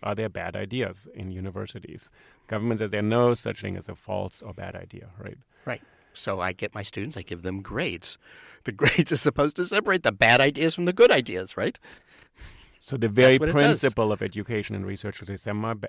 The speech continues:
Speaker 1: ideas are bad and we put them aside and we don't discuss them anymore, we move on. This was maybe something as a counterpoint to something maybe heuristic or pedagogically important, but we don't discuss this any further.
Speaker 2: Right. My job is to teach you how to discriminate between good and bad ideas.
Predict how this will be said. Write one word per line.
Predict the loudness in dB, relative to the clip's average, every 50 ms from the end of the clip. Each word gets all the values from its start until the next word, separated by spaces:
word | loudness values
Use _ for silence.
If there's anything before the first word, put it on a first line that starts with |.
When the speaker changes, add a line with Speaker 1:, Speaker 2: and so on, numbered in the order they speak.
| -10
Speaker 1:
ideas | -8 -10 -8 -6 -6 -6 -6 -6
are | -6 -8
bad | -6 -6 -4 -4 -2 -4 -2 -4
and | -4 -6 -6 -6
we | -8 -8 -8 -8 -10 -12 _ -20 -20 -20 -20 _ _ -10
put | -10 -8 -6
them | -6 -6
aside | -6 -4 0 2 2 2 4 2
and | 0 -2
we | -2 -4
don't | -4 -4 -4 -6
discuss | -8 -10 -12 -8 -8 -8 -6
them | -6 -4 -4
anymore, | -2 -4 -4 -4 -4 -6
we | -6 -6 -8
move | -8 -8 -8 -6 -6
on. | -4 -4 -4 -4 -4 -6 -8
This | -10 -12 -14 -12
was | -14 -14 -10 -10
maybe | -10 -10 -10 -10 -12 -14
something | -12 -12 -12 -12 -10 -10 -10 -10 -10
as | -12 -14 -14
a | -14 -16 -16 -16 _ _
counterpoint | -4 -2 -2 -2 0 -2 -6 -4 -4 -4 -4 -4 -4 -6
to | -10
something | -10 -8 -10 -8 -8 -8 -6 -6
maybe | -6 -8 -10 -10 -12 -14
heuristic | -14 -14 -12 -8 -6 -6 -6 -6 -8 -10 -10
or | -10 -10
pedagogically | -12 -14 -14 -10 -8 -8 -8 -8 -10 -12 -12 -10 -10
important, | -10 -10 -10 -12 -12 -12 -12 -12
but | -12 -12 -10
we | -8 -8
don't | -8 -10 -10
discuss | -12 -16 -14 -16 -16 -16
this | -16 -18 -16
any | -16 -16
further. | -16 -14 -14 -16 -14 -16 -18 _ _ _ -10 -10
Speaker 2:
Right. | -10 -8 -4
My | -2 -2 -2
job | -2 -2 -4 -4 -4 -4
is | -6 -12
to | -12 -14 _
teach | -10 -10 -10 -8 -6 -6 -6
you | -6 -6 -10 -12 -16 -18 _ -20 -20 _ _
how | -8 -6 -6
to | -6 -6
discriminate | -6 -6 -6 -4 -2 -2 -2 -2 -2 -4 -6 -10 -10
between | -12 -10 -6 -4 -6
good | -4 -4 -4 -4
and | -4 -6
bad | -6 -6 -8 -6
ideas. | -8 -10 -10 -10 -10 -10 -10 -12 -14